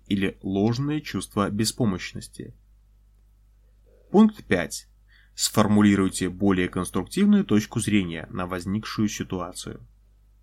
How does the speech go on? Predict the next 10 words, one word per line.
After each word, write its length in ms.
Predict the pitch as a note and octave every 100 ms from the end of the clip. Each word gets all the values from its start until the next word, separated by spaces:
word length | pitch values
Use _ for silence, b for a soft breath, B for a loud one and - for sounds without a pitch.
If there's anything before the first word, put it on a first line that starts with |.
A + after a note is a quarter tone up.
| _ _ _ _ _ _ _ _ _ _ _ _ _ _ _ _
Эти 260 | A#2+ A2 G#2
записи 640 | F#2+ F#3 - - G2+ F#2 - b
следует 520 | - G#3+ A#3 A3 G#3+
перечитывать 680 | - A#2+ - A#2+ A2+ A2 -
каждый 480 | - G2+ F#2+ A2+ C#3
раз, 360 | C#3+ G2 - -
когда 300 | G2 F#2+ F#2+
возникает 600 | F#2 F2 F#2+ F#2 F#2 -
ощущение 720 | G2 - G#2 - G#2 G2 F#2+
тревоги, 640 | - G2+ G2+ E3 D3 F#2